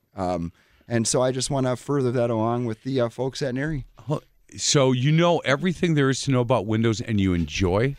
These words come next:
Speaker 2: uh, committee work?
Speaker 1: Isn't that weird? You know, and I
Speaker 2: You're
Speaker 1: enjoy
Speaker 2: such a
Speaker 1: church committees, too. Isn't that the strangest thing? I can actually deal with a church committee.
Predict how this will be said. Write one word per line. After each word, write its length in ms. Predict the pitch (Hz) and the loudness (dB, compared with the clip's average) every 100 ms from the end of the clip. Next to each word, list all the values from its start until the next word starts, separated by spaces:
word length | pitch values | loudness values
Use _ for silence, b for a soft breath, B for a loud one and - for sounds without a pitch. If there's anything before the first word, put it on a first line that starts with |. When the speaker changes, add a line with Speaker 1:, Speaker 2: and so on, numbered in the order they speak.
| - _ _ _ _ - | -14 _ _ _ _ -8
Speaker 2:
uh, 180 | 113 110 | -2 -2
committee 300 | 104 113 117 | -2 -4 0
work? 240 | 139 156 - | 0 -2 -4
Speaker 1:
Isn't 220 | - 202 277 | -2 0 0
that 160 | 170 | 0
weird? 380 | 135 127 151 170 | 0 2 0 -2
You 140 | 180 175 | -4 0
know, 180 | 170 170 | 2 2
and 100 | 160 | 4
I 40 | |
Speaker 2:
You're 100 | 156 | 4
Speaker 1:
enjoy 240 | 156 170 175 | 4 4 4
Speaker 2:
such 220 | - - | 4 2
a 40 | |
Speaker 1:
church 340 | 131 196 - - | 2 2 0 -2
committees, 540 | 190 156 123 117 - | -2 0 -2 -2 -4
too. 340 | - 202 170 127 | -2 2 2 2
Isn't 180 | 131 | 0
that 140 | 165 - | -4 -2
the 80 | 135 | -4
strangest 540 | - 135 143 190 - | -4 -4 -4 -4 -6
thing? 120 | 202 | -4
I 60 | 165 | -4
can 140 | - | -2
actually 240 | 151 147 175 | -2 -2 -4
deal 220 | 131 160 | -2 0
with 120 | 180 | 0
a 60 | 127 | -4
church 520 | - - 285 320 - | -8 -8 -6 -8 -8
committee. 420 | - 110 85 78 | -4 -4 -4 -6